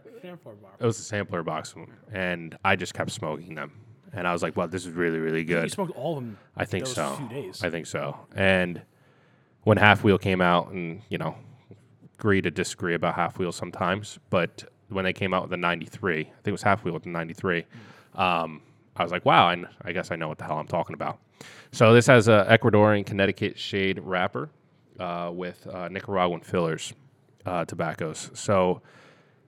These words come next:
Speaker 2: it's not, like, we always go back to your grandfather's Connecticut. It's def-, I don't, I don't think it is.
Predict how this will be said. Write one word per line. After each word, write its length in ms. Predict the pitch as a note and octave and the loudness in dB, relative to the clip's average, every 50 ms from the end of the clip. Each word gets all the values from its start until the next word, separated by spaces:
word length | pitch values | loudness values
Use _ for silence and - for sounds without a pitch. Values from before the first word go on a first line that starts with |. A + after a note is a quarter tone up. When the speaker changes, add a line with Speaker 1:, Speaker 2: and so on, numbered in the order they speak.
| _ _ _ | _ _ _
Speaker 2:
it's 240 | - A#2 G#2 - - | -4 -4 -2 -2 2
not, 440 | A#2+ B2 B2+ B2+ C3 B2 - _ - B2 A2+ - - - - _ - | 6 8 8 10 8 6 4 _ -16 -18 -18 -18 -20 -20 -20 _ -8
like, 240 | F#2+ F#2 F2+ - - F#2+ | -4 -4 -4 -4 -4 -2
we 100 | G2 F#2 | 0 2
always 220 | F#2 F#2 F2+ - | 2 2 0 0
go 140 | - G2+ F#2 | -2 -4 0
back 320 | F2 F#2 F2+ F#2 - - | 2 2 2 2 0 -4
to 120 | - - F#2 | -12 -10 -6
your 340 | F2+ F2 F2 E2+ E2 - - - - | -4 -2 -2 -4 -4 -6 -12 -14 -4
grandfather's 520 | - F#2 F2 E2+ - F#2+ F2 F2 E2+ - | -2 -2 -2 -2 -2 -4 -2 -2 -4 -6
Connecticut. 520 | - - - F2+ F2+ F#2 - G2 F#2+ - _ _ | -10 -10 -8 -8 -6 -4 -4 -4 -6 -6 _ _
It's 340 | F2 F#2+ F2+ - - - - _ _ - - G#2 G2 | -14 -14 -12 -12 -14 -18 -18 _ _ -20 -20 -12 -4
def-, 200 | - G#2+ F#2+ F#2+ - | 0 0 0 0 0
I 100 | G2+ F#2+ | -2 -2
don't, 200 | F#2+ F#2+ F#2 - _ _ _ _ _ - - | 0 -2 -4 -6 _ _ _ _ _ -18 -8
I 120 | - F#2 F2+ | -4 -4 -2
don't 140 | F2 F2 | -2 -4
think 200 | - - - - | -4 -6 -8 -8
it 120 | - E2 - - | -10 -14 -10 -6
is. 460 | G2 F#2 G2+ B2+ C#3 C3+ - - - | -4 -2 -2 -2 -4 -8 -14 -16 -18